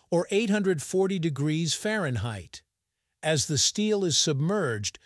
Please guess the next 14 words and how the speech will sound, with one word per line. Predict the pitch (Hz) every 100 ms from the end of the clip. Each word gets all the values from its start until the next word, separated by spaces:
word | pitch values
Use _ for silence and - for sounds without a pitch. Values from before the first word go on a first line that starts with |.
| _ -
the | 147
zinc | 127 147 240 233
reacts | 180 175 165 165 - -
chemically | - 233 247 202 156
with | 135 135
the | -
surface | - 240 233 - 113
to | -
form | 139 165 160 143
a |
tightly | 120 - 202 214 165
bonded | 139 151 147 139 143
alloy | 160 196 170 123 113
layer. | 117 104 85 78